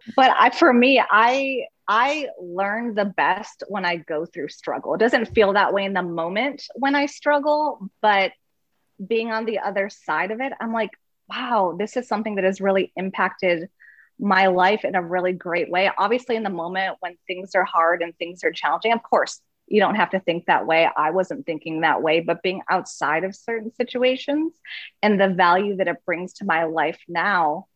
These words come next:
is just incredible to see. So it's kind of interesting, right? 'Cause I, that probably also makes you, you, you, Dina, which you're great. So it's just interesting that you can have those challenges and, right, you can, yeah,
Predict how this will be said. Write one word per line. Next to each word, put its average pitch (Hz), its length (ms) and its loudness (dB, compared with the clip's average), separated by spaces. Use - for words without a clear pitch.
is 185 160 -4
just - 220 -8
incredible 175 720 0
to - 100 -12
see. - 380 -12
So 208 80 4
it's 208 100 -2
kind 240 160 4
of 202 80 4
interesting, 196 540 0
right? 190 160 2
'Cause - 100 0
I, 226 80 4
that 214 340 2
probably 240 280 0
also 233 240 -4
makes 220 280 -8
you, 214 440 -6
you, 226 280 -2
you, 220 300 0
Dina, 170 400 -4
which 254 180 -4
you're 269 200 0
great. 339 420 0
So 233 260 4
it's 226 80 2
just - 220 -6
interesting 240 480 -4
that 196 60 -4
you 190 120 -6
can 233 160 -6
have 214 240 -4
those 202 220 0
challenges 208 720 -2
and, 196 260 -4
right, 202 280 2
you 226 100 -6
can, 240 180 -6
yeah, 262 260 -2